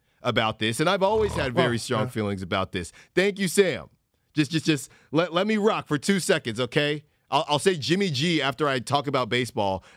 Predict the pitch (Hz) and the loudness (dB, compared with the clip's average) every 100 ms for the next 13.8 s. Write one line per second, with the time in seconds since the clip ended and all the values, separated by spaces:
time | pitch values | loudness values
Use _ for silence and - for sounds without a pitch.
0 | - 107 104 104 131 123 131 127 120 123 | -4 0 0 0 0 0 0 0 0 -2
1 | 120 139 127 120 120 113 107 - 127 - | -2 0 0 0 -2 -2 -4 -4 -4 -4
2 | 135 - 120 135 113 107 123 113 104 - | -4 -2 -2 -4 -4 -6 -4 -4 -6 -6
3 | 110 - 98 - 73 - - 123 - 131 | -6 -4 -6 -4 -10 -8 -6 -4 -4 -4
4 | - 127 127 143 107 - 113 107 104 101 | -4 -2 -2 -4 -6 -6 -6 -4 -4 -6
5 | - 104 101 98 - - 208 156 139 151 | -6 -6 -6 -8 -12 -4 -2 0 0 2
6 | 156 - 160 127 110 - 123 107 139 143 | 0 0 0 0 -6 -6 -8 -2 -2 0
7 | 127 131 139 131 131 127 175 170 156 160 | -2 -2 -2 0 0 0 0 0 0 0
8 | 135 117 107 98 87 80 69 _ _ _ | -2 -2 -2 -2 -6 -6 -10 _ _ _
9 | _ - 202 196 254 269 208 143 151 123 | _ 0 2 4 2 2 2 2 2 2
10 | 104 104 - 147 147 143 135 127 - _ | -2 -6 -6 -4 0 0 0 -4 -8 _
11 | _ _ _ _ _ _ _ - 196 220 | _ _ _ _ _ _ _ -2 0 2
12 | 214 202 180 170 151 156 160 - 127 123 | 2 0 0 0 0 0 -2 0 -2 -2
13 | 110 110 107 - 104 104 - | -2 0 -2 -2 -2 -2 -6